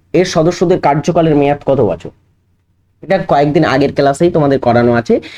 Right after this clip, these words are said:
যে রাজ্যসভার দুই বছর অন্তর, আহ, দুই তৃতীয়, এক তৃতীয়াংশ তোমার হচ্ছে সদস্য অবসর গ্রহণ করে থাকে রাজ্যসভা থেকে। তো এখানে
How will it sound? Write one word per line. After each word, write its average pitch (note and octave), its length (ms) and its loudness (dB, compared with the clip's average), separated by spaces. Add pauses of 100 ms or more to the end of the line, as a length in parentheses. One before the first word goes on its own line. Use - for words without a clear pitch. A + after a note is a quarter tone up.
(180)
যে C3+ 140 0
রাজ্যসভার D3 720 0
দুই D3+ 240 4
বছর C#3+ 340 0
অন্তর, C3 560 0 (280)
আহ, B2 220 0
দুই C#3+ 360 2
তৃতীয়, C3+ 300 0
এক B2+ 200 0 (140)
তৃতীয়াংশ D#3 480 0
তোমার C#3+ 280 0
হচ্ছে F#3 400 0 (1700)
সদস্য E3+ 720 -2 (640)
অবসর F3+ 380 0
গ্রহণ A2+ 340 2
করে G2+ 200 0
থাকে - 280 -10 (140)
রাজ্যসভা A2+ 540 -2
থেকে। - 220 -10 (480)
তো C#3+ 60 2
এখানে G3+ 580 0